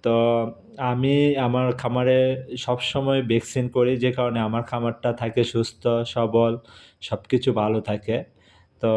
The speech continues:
এই যে আমার খামারে মুরগিগুলা দেখছেন এগুলা ভ্যাকসিন করছি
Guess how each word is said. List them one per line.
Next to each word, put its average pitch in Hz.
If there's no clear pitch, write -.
এই 127
যে 127
আমার 117
খামারে 113
মুরগিগুলা 113
দেখছেন 110
এগুলা 117
ভ্যাকসিন 110
করছি 123